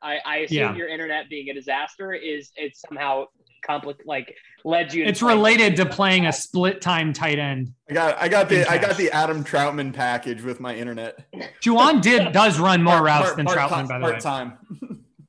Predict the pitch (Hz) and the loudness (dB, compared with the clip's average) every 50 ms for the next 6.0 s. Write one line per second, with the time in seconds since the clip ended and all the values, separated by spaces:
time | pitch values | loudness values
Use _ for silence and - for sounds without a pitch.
0 | _ _ - 233 220 202 202 208 202 214 220 233 226 180 202 208 196 151 160 175 | _ _ -4 -2 0 2 2 2 4 4 4 2 4 4 4 4 4 4 2 2
1 | 180 165 151 147 139 135 127 - _ _ _ _ _ _ _ _ _ _ _ - | 4 4 2 0 -4 -6 -8 -12 _ _ _ _ _ _ _ _ _ _ _ -6
2 | 156 147 135 - _ - 208 180 139 _ _ _ _ _ _ _ _ _ _ _ | -6 -6 -6 -6 _ -16 -18 -16 -18 _ _ _ _ _ _ _ _ _ _ _
3 | _ 214 208 190 180 190 214 226 196 202 190 180 175 170 160 151 147 143 147 151 | _ -12 -12 -6 -4 -4 -4 -4 -4 -4 -6 -4 -6 -8 -12 -14 -20 -20 -16 -16
4 | 156 147 - _ 139 131 127 127 123 131 143 135 123 135 123 131 135 131 127 - | -18 -18 -16 _ -14 -14 -14 -14 -16 -14 -16 -12 -10 -12 -10 -8 -8 -8 -8 -6
5 | 127 123 120 120 120 - - 104 104 - - 143 139 135 127 127 - - 151 147 | -6 -6 -6 -6 -8 -10 -14 -14 -14 -12 -8 -6 -4 -4 -6 -8 -10 -8 -8 -8